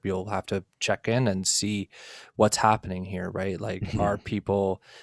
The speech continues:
Speaker 1: are you getting reports that somebody might be using your domain maliciously and, and being able to check that? So it's kinda like, just to continue the analogy, like, S P F is the mailman. We authenticated the mailman can deliver mail to you. D K I M is, like, the postage or the signature on the, that piece of email,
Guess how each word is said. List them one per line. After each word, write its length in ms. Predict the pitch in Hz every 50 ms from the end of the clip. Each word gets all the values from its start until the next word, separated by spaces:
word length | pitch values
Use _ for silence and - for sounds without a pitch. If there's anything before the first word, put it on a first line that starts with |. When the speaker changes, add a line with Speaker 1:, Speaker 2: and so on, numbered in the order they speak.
| - - -
Speaker 1:
are 120 | 117 117
you 140 | 120 117 107
getting 240 | 117 117 113 113 110
reports 460 | 113 101 - - 104 95 - - -
that 120 | 107 92
somebody 340 | - - 104 101 98 98 95
might 180 | 98 95 90 -
be 80 | 98
using 320 | 95 95 98 95 95 98 95
your 100 | 92 92
domain 460 | 95 92 92 92 92 92 92 92 - -
maliciously 680 | - 98 95 95 95 - - 92 - - 98 98 98 104
and, 400 | 107 98 101 98 95 95 90 87 104
and 160 | 107 101 98
being 220 | 95 101 101 101 101
able 240 | 98 95 92 92 98
to 80 | 95
check 260 | - - 98 92 - _
that? 260 | - 101 104 - -
So 160 | - - 120 110
it's 100 | 101 -
kinda 260 | - 131 123 120 120
like, 320 | 117 113 110 110 - - -
just 180 | - 107 -
to 80 | - -
continue 420 | - 104 98 - - 101 98 95
the 160 | 92 95 98
analogy, 560 | 98 98 95 90 92 98 98 98 95 - 95 95
like, 220 | 98 95 95 98
S 160 | 98 101 -
P 120 | - 107 101
F 140 | 95 - -
is 140 | 98 95 -
the 80 | 92
mailman. 560 | 98 98 98 95 95 98 98 98 98 101 101 107
We 160 | 101 95 95
authenticated 600 | 95 - - 95 92 90 - - 95 95 95 92
the 80 | - -
mailman 380 | - 101 104 101 104 107 104 104
can 100 | - 107
deliver 280 | 107 123 160 156 139 110
mail 180 | 107 98 107
to 160 | - - -
you. 160 | 95 95 92 - - - - - - - - - -
D 120 | 110 104 95
K 120 | - 113
I 20 |
M 80 | 104 101
is, 140 | 95 95 104
like, 160 | 95 95 92
the 80 | - 98
postage 460 | - - 104 95 - - 98 87 95
or 80 | 92
the 80 | 87 95
signature 480 | - - 101 92 98 95 - - 95 87
on 260 | 95 104 101 98 95
the, 220 | 92 90 90 - -
that 140 | 101 98
piece 240 | - - 101 95 -
of 100 | 98 95
email, 400 | 95 95 92 92 92 90 90 -